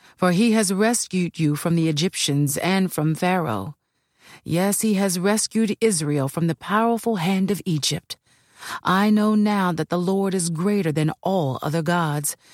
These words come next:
because he rescued his people from the oppression of the proud Egyptians."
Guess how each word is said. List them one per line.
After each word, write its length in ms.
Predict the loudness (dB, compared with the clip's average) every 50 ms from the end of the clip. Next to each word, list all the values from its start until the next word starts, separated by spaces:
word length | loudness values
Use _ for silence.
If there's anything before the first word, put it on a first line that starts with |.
| -20 -20 -20 _
because 320 | -4 -4 -2 0 -2 -2 -2
he 200 | -2 -2 -2 -2
rescued 580 | 0 0 0 0 0 -2 -4 -4 -4 -4 -2
his 180 | -2 -4 -4 -6
people 560 | -8 _ -4 -4 -4 -2 -2 -4 -4 -4 -6 -8 _ _ _ _ _
from 200 | -2 0 0 0
the 120 | 0 0 -2
oppression 580 | -2 -4 -6 -2 0 0 0 0 0 0 -2
of 140 | -2 -2 -4
the 100 | -6 -6
proud 520 | -8 -10 -4 -2 0 2 2 2 2 0
Egyptians." 800 | -2 -2 -2 -4 -4 -4 -4 -4 -2 -2 -4 -4 -4 -6 -6 -8